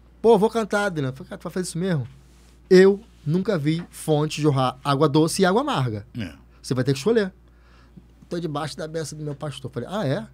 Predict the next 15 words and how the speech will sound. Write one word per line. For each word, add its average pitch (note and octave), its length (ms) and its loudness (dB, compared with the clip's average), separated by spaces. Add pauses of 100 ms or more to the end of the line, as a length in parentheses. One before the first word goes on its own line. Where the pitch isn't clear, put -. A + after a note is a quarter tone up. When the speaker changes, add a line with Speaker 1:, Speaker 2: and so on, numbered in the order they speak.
(480)
Speaker 1:
Então C3 280 -4
a A2+ 60 -4
responsabilidade A#2 720 -8
é A#2+ 60 -4
sua F#3 500 0
e F3 80 -8
do C#3 80 -6
seu C3 180 -8
pastor." A#2 360 -10 (1400)
Irmão, C#3+ 400 -2 (960)
um F#3 120 -6
me-, F#3+ 160 -2
um G3+ 180 -2
ano G3+ 120 -2
depois, C3+ 520 -4